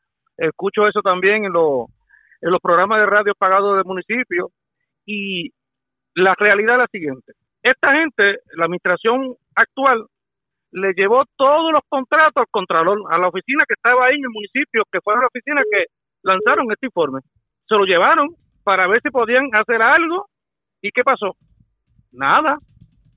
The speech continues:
O sea, en ningún momento hubo ninguna irregularidad como esa. La realidad es que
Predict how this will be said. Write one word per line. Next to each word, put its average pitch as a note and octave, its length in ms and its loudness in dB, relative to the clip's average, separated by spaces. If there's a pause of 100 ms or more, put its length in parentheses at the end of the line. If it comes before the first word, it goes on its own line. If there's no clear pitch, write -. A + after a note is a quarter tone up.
O - 40 -20
sea, F#3 160 0 (300)
en G#3+ 140 -2
ningún G#3+ 320 -2
momento D4+ 460 0 (160)
hubo C#4 480 2 (160)
ninguna B3 340 -2
irregularidad C4 480 2
como B3+ 260 -4
esa. C#4+ 300 -6 (600)
La F3 120 0
realidad G3+ 320 4
es D#4 60 0 (320)
que G#3+ 160 0